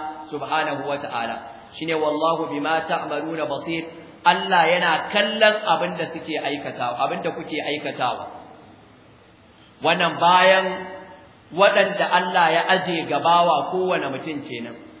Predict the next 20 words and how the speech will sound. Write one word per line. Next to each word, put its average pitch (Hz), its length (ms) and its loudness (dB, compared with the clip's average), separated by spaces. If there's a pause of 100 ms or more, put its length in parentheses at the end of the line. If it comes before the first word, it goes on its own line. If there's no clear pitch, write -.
(240)
wayanda 175 320 0
aka 175 240 0
sa 170 140 4 (340)
masu 156 320 0
tsaro. 151 440 -6 (840)
"Wa 151 120 2
inna 180 360 0
alaikum 175 540 0
lahafizina 175 920 2
kiraman 165 560 0
katibina 180 640 0
ya'lamuna 175 640 -2
ma 156 200 0
taf'alun." 147 500 -4 (720)
Allah 175 260 2
ya 175 160 2
sanya 175 400 0
muku 185 240 -4
masu 160 400 0
tsaro, 196 280 4